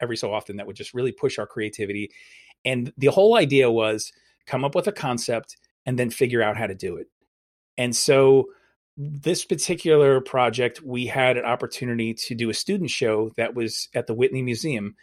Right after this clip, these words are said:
Um, and it was the, uh, the opening of a Basquiat show. And we were tasked with coming up with designing a skeleton. And what would that look like?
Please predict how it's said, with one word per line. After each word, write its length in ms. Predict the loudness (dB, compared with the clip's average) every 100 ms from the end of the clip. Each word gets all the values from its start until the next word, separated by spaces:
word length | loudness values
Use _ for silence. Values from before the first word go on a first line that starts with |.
| _ _ _
Um, 520 | -6 -4 -4 -8 -10 -12 -10
and 120 | -6
it 60 | -4
was 280 | -6 -6 -6
the, 320 | -4 -2 -2
uh, 160 | -2 -4 -8 -8
the 160 | -2
opening 320 | 0 0 0 -2
of 80 |
a 80 | -2
Basquiat 440 | 0 0 -2 -6 -6
show. 360 | -8 -8 -12 _ _ _ _ -8
And 460 | -4 -2 -2 -4 -6 _ _ _
we 720 | -14 -4 -2 0 0 -2 -6 _ _ _ -6
were 400 | 0 2 0 -2
tasked 480 | 0 0 0 -4 -2
with 240 | -2 -2
coming 320 | -6 -4 -2
up 160 | -2 -2
with 200 | -4 -2
designing 600 | -4 -2 0 0 -2 -4
a 100 | -4
skeleton. 640 | -4 -2 0 0 -6 -20 -20 _ _ _ _ _ _ -6
And 180 | -2
what 160 | 2 4
would 120 | 4
that 140 | 2 0
look 220 | -2 2
like? 320 | 2 2 0